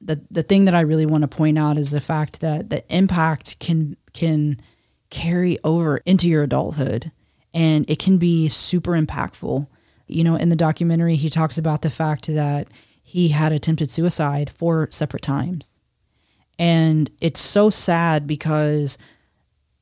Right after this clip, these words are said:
something happened to him that he thought he needed to keep in and that he thought he should be ashamed about, especially during a time where people would look at you as,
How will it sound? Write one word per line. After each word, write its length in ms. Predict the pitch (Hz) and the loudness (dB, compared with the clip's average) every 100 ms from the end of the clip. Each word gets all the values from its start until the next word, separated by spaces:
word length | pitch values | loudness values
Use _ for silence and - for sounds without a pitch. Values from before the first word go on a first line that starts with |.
| _ | _
something 440 | - - 220 240 175 | -4 4 4 4 2
happened 380 | 143 175 202 175 | 0 0 0 0
to 60 | |
him 340 | 143 165 160 165 | 2 2 2 0
that 120 | 151 | -2
he 160 | - 175 | -2 0
thought 240 | 190 143 | 0 0
he 120 | 147 | 0
needed 260 | 170 160 151 | 0 0 -2
to 60 | 151 | -4
keep 300 | - 170 - | -4 -6 -2
in 260 | 165 165 | -2 0
and 140 | 160 147 | 0 -2
that 140 | 135 | -4
he 160 | - 185 | -2 -2
thought 260 | 180 165 | 0 -2
he 140 | 131 165 | -2 -4
should 220 | - 156 | -2 -4
be 120 | 156 | -4
ashamed 520 | 147 - 165 165 160 - _ _ _ _ | -6 -4 -2 0 -2 -6 _ _ _ _
about, 560 | 170 151 156 147 143 - _ _ _ _ - | -6 -2 0 0 -2 -6 _ _ _ _ -8
especially 520 | 180 - 208 - 247 | -4 2 4 6 4
during 300 | 202 202 190 | 6 6 4
a 60 | 170 | 2
time 480 | 160 170 170 170 | 0 2 2 2
where 540 | 165 160 160 156 151 - _ _ _ _ _ - | 0 0 0 0 -2 -6 _ _ _ _ _ 0
people 260 | 208 185 | 2 4
would 140 | 175 160 | 2 0
look 160 | 165 | -2
at 140 | 160 - | -2 0
you 200 | 165 156 | 0 0
as, 380 | 151 147 143 | 0 -2 -4